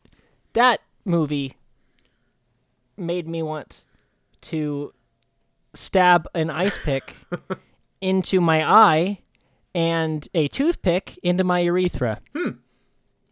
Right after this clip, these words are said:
Speaker 1: Yeah. I, you know what? I messed up on saying it, but I stand by it. I stand by what I just said.
Speaker 2: Respect.
Speaker 1: That's going to be,
Speaker 2: <laughs>
Speaker 1: yeah, it's gonna be public. Uh, I'm, I'm just following in the steps of my forefathers.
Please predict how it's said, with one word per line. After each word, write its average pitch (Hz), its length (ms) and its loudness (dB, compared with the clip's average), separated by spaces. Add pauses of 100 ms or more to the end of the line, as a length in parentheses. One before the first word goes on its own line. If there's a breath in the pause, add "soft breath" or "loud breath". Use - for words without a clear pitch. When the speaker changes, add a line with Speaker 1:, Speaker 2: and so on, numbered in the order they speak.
(380)
Speaker 1:
Yeah. 185 240 -4 (960 soft breath)
I, 170 220 2 (140)
you 175 180 -4
know 180 100 2
what? 208 220 4
I 170 140 2
messed 190 300 2
up 220 180 6
on 190 120 6
saying 208 320 4
it, 247 200 4
but 175 140 4
I 160 100 4
stand 175 400 0
by 165 180 2
it. 233 160 -2 (140)
I 147 100 -4
stand 160 380 -6
by 156 320 -2 (460)
what 170 200 2
I 170 100 6
just 160 240 0
said. 117 200 -6
Speaker 2:
Respect. 139 240 0
Speaker 1:
That's 156 240 0
going 151 240 2
to 151 80 2
be, 143 240 -2 (160)
Speaker 2:
<laughs> - 160 -16
Speaker 1:
yeah, 202 200 6
it's - 120 -4
gonna 165 140 2
be 160 100 2
public. 185 560 2 (600 soft breath)
Uh, 151 140 0 (200)
I'm, 151 240 -2 (160)
I'm 147 200 0
just 160 220 0
following 190 460 6
in 185 80 4
the 175 80 4
steps - 260 2
of 170 80 0
my 165 140 4
forefathers. 135 640 2